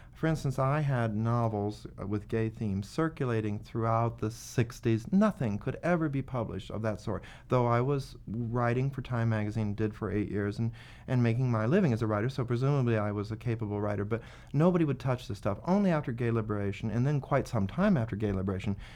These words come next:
did it occur to some publishers there might be some money in this market, and they began to publish some gay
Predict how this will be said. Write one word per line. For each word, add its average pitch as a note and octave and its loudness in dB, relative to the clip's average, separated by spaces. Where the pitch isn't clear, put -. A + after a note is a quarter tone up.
did C#3 4
it C3+ 0
occur F3+ 2
to C3 0
some B2+ 0
publishers A2 -2
there A2 0
might A#2 0
be G#2+ -4
some G#2 -2
money C#3 0
in F#2+ -2
this G2+ -4
market, G#2 0
and A#2 2
they A2+ 4
began A2 2
to F#2+ -4
publish G2 -4
some G2+ -2
gay G2 -4